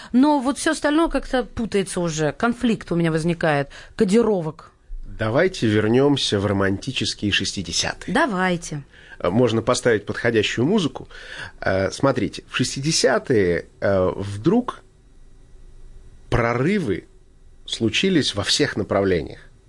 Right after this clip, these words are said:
Speaker 2: Вот полетели в космос.
Speaker 1: Да.
Speaker 2: А вот стали углубляться в океан. И примерно в то же самое время, как долетели до Луны, примерно в то же самое время дошли и до дна океана. Дошли до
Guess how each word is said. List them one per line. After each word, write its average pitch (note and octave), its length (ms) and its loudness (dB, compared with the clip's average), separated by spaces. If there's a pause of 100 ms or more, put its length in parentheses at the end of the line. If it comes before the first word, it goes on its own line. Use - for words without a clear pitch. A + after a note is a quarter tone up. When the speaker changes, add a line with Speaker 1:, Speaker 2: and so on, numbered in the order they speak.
Speaker 2:
Вот E3 340 2
полетели A2+ 520 2
в - 120 -4
космос. - 540 -6
Speaker 1:
Да. F#3+ 340 0 (720)
Speaker 2:
А G2 160 0
вот C3+ 440 0 (420)
стали A2+ 420 2
углубляться A2+ 1040 0
в G2 120 -4
океан. F2 420 -2 (320)
И C#3 80 2
примерно C3+ 500 2
в G#2 60 -8
то A2 140 -4
же G2+ 100 -2
самое G2+ 340 0
время, G2 300 2
как F#2+ 220 -4
долетели F#2 420 0
до E2+ 140 -2
Луны, B2+ 320 2 (220)
примерно C#3 340 2
в - 80 -4
то C3 120 2
же G#2+ 200 4
самое A2 340 0
время A#2 260 4
дошли F#2+ 380 0
и F#2 40 2
до F2+ 160 0
дна F2 300 0
океана. D#2 440 -4 (240)
Дошли D#2+ 340 0
до E2 380 0